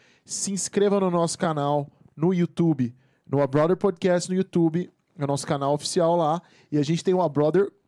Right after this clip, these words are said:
Cortes, que é o nosso canal de cortes. Lá a gente vai ter aí uma compilação de melhores momentos, momentos mais interessantes de cada episódio, pra você conferir lá,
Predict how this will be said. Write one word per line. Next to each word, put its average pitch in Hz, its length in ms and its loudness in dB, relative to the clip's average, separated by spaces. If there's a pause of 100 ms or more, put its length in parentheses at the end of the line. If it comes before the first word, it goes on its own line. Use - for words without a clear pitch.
(120)
Cortes, 180 760 -2 (460)
que 160 120 0
é 151 240 2
o 165 80 -8
nosso 160 220 -4
canal 170 240 0
de 151 140 -8
cortes. 139 640 -2
Lá 143 360 0
a 151 80 -6
gente 143 200 -10
vai 147 100 2
ter 151 260 0
aí 147 140 2
uma 156 160 -2
compilação 151 720 -2 (220)
de 143 100 -10
melhores 156 380 2
momentos, 156 760 -2 (380)
momentos 147 340 -2
mais 156 220 2
interessantes 160 460 -2
de 156 80 -6
cada 156 200 0
episódio, 147 560 0 (380)
pra 147 100 0
você 151 280 0
conferir 160 500 0
lá, 135 260 0